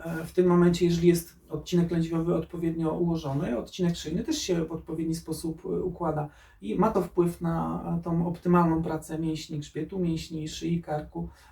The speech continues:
e, mm, właściwie całości. Wracając do domu,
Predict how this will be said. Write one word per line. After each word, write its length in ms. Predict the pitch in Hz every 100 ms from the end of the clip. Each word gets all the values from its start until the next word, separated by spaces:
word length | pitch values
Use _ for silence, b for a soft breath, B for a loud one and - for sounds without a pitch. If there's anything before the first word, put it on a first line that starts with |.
| -
e, 40 |
mm, 1040 | 151 156 156 156 170 - 170 160 160 170 - _ _ -
właściwie 360 | 214 - 147
całości. 640 | 165 269 269 - - 143 - _ - _ - _ - -
Wracając 480 | 151 151 165 143 147
do 120 | 147
domu, 340 | 147 139 147